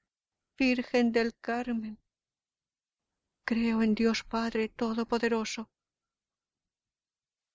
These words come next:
Y comenzó a rezar. «No rece usted, rechuflas»,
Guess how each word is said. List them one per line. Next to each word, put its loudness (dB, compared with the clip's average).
Y 0
comenzó 2
a 4
rezar. -6
«No 0
rece 0
usted, -4
rechuflas», 2